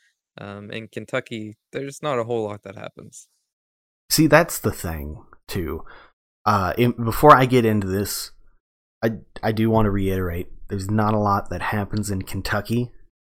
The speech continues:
Speaker 2: It's very just there, you know?
Speaker 1: It's very normal.
Speaker 2: Yeah.
Speaker 1: Very normal.
Speaker 2: Like, well, there's, there's weird stuff, and there's weird lore all through Kentucky. Like, a bunch of Native American tribes wouldn't settle in Kentucky.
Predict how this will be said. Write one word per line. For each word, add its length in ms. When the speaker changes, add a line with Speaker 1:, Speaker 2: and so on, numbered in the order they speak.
Speaker 2:
It's 140
very 320
just 380
there, 480
you 60
know? 380
Speaker 1:
It's 100
very 200
normal. 500
Speaker 2:
Yeah. 240
Speaker 1:
Very 160
normal. 480
Speaker 2:
Like, 140
well, 200
there's, 440
there's 220
weird 260
stuff, 360
and 100
there's 160
weird 420
lore 540
all 100
through 300
Kentucky. 640
Like, 200
a 80
bunch 300
of 100
Native 260
American 480
tribes 600
wouldn't 360
settle 460
in 160
Kentucky. 680